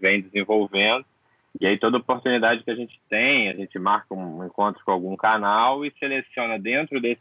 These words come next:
portfólio de ideias, né, que tá sempre crescendo também, né, aqueles que são mais adequados pra aquele canal específico, né? Aí a gente leva, normalmente a, a ficção surge da,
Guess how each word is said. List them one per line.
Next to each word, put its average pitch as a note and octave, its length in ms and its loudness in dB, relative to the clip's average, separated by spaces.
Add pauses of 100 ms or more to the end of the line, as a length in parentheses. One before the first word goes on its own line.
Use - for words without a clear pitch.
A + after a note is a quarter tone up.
portfólio G#2+ 580 0
de F#2+ 120 -2
ideias, G2+ 560 2 (600)
né, G2+ 160 2
que - 120 -14
tá G2 160 0
sempre A#2+ 180 -4
crescendo A2 640 0
também, F#2+ 400 -2
né, A2+ 140 -4 (640)
aqueles B2+ 460 0
que B2+ 200 -2
são C3 160 2
mais C3+ 480 2
adequados B2+ 800 2 (100)
pra A#2+ 120 -2
aquele B2 260 -4
canal A#2+ 360 0
específico, - 640 -6 (300)
né? F#2+ 180 2
Aí F2+ 160 4
a F2+ 40 -2
gente G2+ 280 -6
leva, A2+ 260 4
normalmente F3+ 560 2
a, E3 200 0
a C#3 140 2
ficção D3 800 -4 (240)
surge D3 540 0 (100)
da, G2+ 280 2